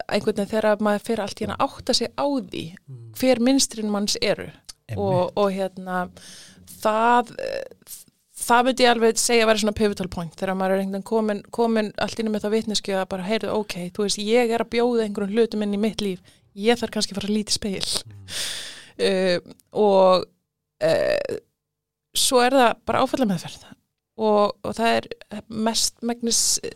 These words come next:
Speaker 1: ég er að, hérna, bæði beiti rosa mikið og fer sjálf í E M D R, ef þú hefur heyrt um það.
Speaker 2: Ég hef heyrt um það, en
Speaker 1: Já.
Speaker 2: eitthvað hræddur við það.
Speaker 1: Ok.
Speaker 2: Ég tek ekki skrefið,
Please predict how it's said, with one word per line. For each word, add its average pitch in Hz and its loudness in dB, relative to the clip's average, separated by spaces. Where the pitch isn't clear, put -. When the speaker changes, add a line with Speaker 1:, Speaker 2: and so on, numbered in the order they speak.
Speaker 1:
ég 240 0
er 240 0
að, 233 2
hérna, 233 -6
bæði 240 2
beiti 262 -2
rosa 262 2
mikið 254 0
og 233 0
fer 262 0
sjálf 277 2
í 240 -4
E 240 0
M 247 0
D 254 -4
R, - 0
ef 247 -2
þú 254 4
hefur 254 2
heyrt 277 0
um 262 2
það. 269 2
Speaker 2:
Ég 151 2
hef 165 0
heyrt - -4
um 123 2
það, 113 0
en 131 0
Speaker 1:
Já. 156 0
Speaker 2:
eitthvað 160 0
hræddur - -6
við - -12
það. 131 -16
Speaker 1:
Ok. 302 -8
Speaker 2:
Ég 139 -2
tek - 2
ekki - -8
skrefið, 110 0